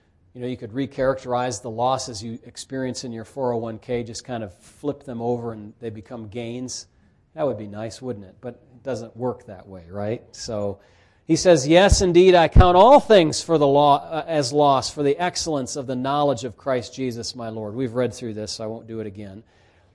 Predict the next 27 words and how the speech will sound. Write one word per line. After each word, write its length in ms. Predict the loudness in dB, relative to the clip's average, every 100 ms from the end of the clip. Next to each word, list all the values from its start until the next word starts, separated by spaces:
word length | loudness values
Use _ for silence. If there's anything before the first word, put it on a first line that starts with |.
| _
But 160 | -20 -18
it's 220 | -20 -14 -10
in 140 | -8
the 40 |
notes 260 | -6 -6 -8
there 180 | -10 -10
on 80 | -12
page 360 | -12 -12 -14
three. 280 | -12 -10 -10
It's, 320 | -12 -14 -16
it's 180 | -14 -10
interesting 520 | -4 -2 -2 -4 -6
to 180 | -6 -4
observe 540 | -4 -4 0 2 2 -2
that 160 | -6
there 120 | -4
are 60 | -6
seven 580 | -8 -8 -4 -2 -2 -6
things 560 | -6 -6 -4 -6 -8
that 180 | -12 -14
Paul 540 | _ -4 -2 -2 -4 _
lists 580 | -8 -2 -2 -4 -10 -12
that 260 | -8 -10 -10
were 480 | -10 2 6 6 6
positives, 840 | 2 -4 0 0 0 0 0 -2
he 120 | -8
thought, 580 | -2 2 4 4 0 -6